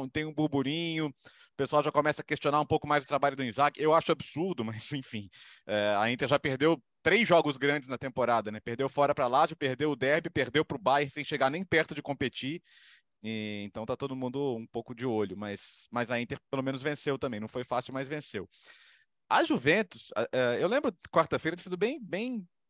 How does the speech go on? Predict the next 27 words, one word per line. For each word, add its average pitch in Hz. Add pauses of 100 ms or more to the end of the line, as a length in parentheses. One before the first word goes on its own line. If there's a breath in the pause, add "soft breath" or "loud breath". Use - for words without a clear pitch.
(240)
condescendente 165
com 135
a 127
Juventus, 123
no 147
sentido 151
de, -
pô, 139
vamos 190
ver 220
se 214
esse 180
segundo 165
tempo 139
contra 135
o -
P 131
S 127
G 120
mostra 151
que 160
a -
Juventus 127
pode 123
jogar 120
mais, 92
né? 107